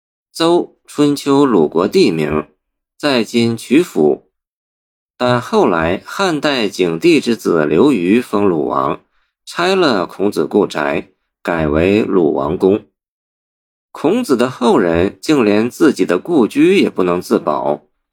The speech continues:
就更见凄凉了。两句平平说来，感叹之意溢于言外。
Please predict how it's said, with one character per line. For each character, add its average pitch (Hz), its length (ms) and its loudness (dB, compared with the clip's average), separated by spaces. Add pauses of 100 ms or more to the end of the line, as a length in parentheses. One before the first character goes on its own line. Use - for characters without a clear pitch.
就 92 380 2
更 123 260 -2
见 80 260 -2
凄 - 220 -2
凉 69 240 -2
了。 80 220 -6 (1040)
两 143 280 -2
句 175 240 2
平 165 240 -2
平 143 220 -2
说 143 240 0
来， 85 400 -2 (320)
感 90 260 -4
叹 170 300 -2
之 107 220 0
意 104 320 4
溢 107 220 0
于 87 140 -2
言 78 280 0
外。 95 260 -4